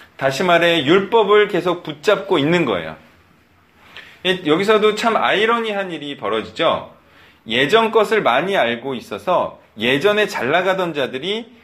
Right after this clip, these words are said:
예전 것을 버리지 못해서 새 것과 새 시대에 적응하지 못하는 일이 발생을 한다는 거예요.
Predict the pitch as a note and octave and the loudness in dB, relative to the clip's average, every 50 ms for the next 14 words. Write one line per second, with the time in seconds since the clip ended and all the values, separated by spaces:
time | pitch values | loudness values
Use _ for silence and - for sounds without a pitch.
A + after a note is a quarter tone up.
0 | _ _ - A#2 B2 C#3 C#3+ G3 G3+ F#3+ G3 G#3 F3+ F#3 G3+ G3 F#3+ - A#2+ B2 | _ _ -4 -2 -2 2 2 2 2 2 2 -2 -2 0 0 -2 -2 0 -2 0
1 | C#3 D#3+ D#3 E3+ F3+ D#3+ C3+ B2+ - - D3 C#3 C3+ E3 G3 G#3 A3+ A#3 - - | 0 0 -2 -2 -2 0 0 -2 -2 0 -2 -2 0 2 2 2 2 2 -2 -12
2 | - - _ _ - - G#3+ G#3 G3+ A3 G#3 G3 G3+ - - G3 F#3+ F#3+ F#3+ F#3+ | -20 -20 _ _ -4 -2 0 0 2 0 0 -2 -2 0 2 4 4 4 4 2
3 | A3 G#3 G3+ G3+ - F#3+ - F#3+ F#3+ G3 G3 F#3+ - C3+ C3 C#3+ D#3+ E3 D#3+ D#3+ | 0 0 0 -2 -6 -6 -4 0 0 0 0 0 -2 -4 -2 0 4 4 4 4
4 | D#3+ C#3+ A2+ C3 D3 C#3 - A3+ A3 A3 A3 G#3 G3 G3 F#3 F3 - A#2 G#2 - | 2 0 2 2 0 2 4 2 4 4 4 2 2 0 0 -2 -2 -2 -2 -2
5 | - C#3 C3 B2+ D3 F3 F3+ E3+ E3+ D3 A#2 F#2+ E2+ F2 D#2+ E2 | -2 -4 -2 0 0 -2 0 0 0 0 0 -2 -6 -8 -8 -10